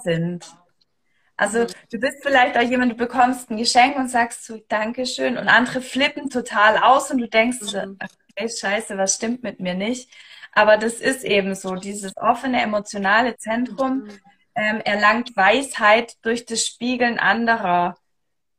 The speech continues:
Speaker 1: Emotionen quasi, die
Speaker 2: Mhm.
Speaker 1: von außen, von anderen Menschen auf dich zukommen. Kannst du damit was anfangen?
Speaker 2: Also ich muss dann wie diese Emotionen vom Außen lernen?
Speaker 1: Genau.
Speaker 2: Ah, okay. Ja, ja.
Speaker 1: Also das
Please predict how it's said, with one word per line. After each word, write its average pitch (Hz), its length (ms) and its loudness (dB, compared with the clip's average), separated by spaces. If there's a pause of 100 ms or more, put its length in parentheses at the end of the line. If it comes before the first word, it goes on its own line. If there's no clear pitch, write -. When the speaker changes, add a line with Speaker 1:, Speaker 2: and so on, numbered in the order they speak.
(300)
Speaker 1:
Emotionen 202 1040 0
quasi, 180 440 -2
die 190 140 -10
Speaker 2:
Mhm. - 20 -12
Speaker 1:
von 196 200 -4
außen, 208 440 0
von 196 140 -12
anderen 196 380 -6
Menschen 202 340 -4
auf 196 160 -2
dich 196 200 -12
zukommen. 202 500 -4
Kannst 190 300 -2
du 240 40 -12
damit 214 320 0
was 175 200 -2
anfangen? 262 840 -4 (140)
Speaker 2:
Also 220 200 -8
ich 220 60 -12
muss 226 160 -6
dann 226 180 -8
wie 226 160 -8
diese 233 300 -8
Emotionen 214 760 -2
vom 220 200 -10
Außen 208 500 -4
lernen? 185 760 -8 (880)
Speaker 1:
Genau. 196 500 -8 (420)
Speaker 2:
Ah, 190 280 -10
okay. 175 460 -16 (680)
Ja, 208 180 0
ja. 196 160 4
Speaker 1:
Also 208 120 -2
das 220 200 4